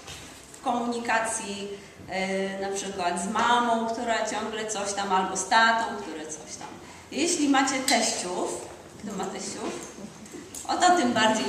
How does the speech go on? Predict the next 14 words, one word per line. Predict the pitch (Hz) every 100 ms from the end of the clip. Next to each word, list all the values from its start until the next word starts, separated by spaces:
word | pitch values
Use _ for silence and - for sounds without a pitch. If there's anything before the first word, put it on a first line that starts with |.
| 202
możecie | 208 - 262
skorzystać | - - 196 196 135 - - - - - - - - 294 320 - - -
przy, | - - 240 233 247 - - -
e, | 214 190 190
kontaktach | 233 262 202 202 185 185 - - -
z | -
nimi. | - - - - - - - - - - - - - - - - -
Jeśli | 262 262 320
macie | 254 - 240
dzieci, | 220 254 - - 196 330 - - - - - - - - - - - - - - -
kto | - 220
ma | 196
dzieci? | 202 190 - 339 - 233 226 262 - - - - - - - - - 247 254 -
To, | 254 247 294 - -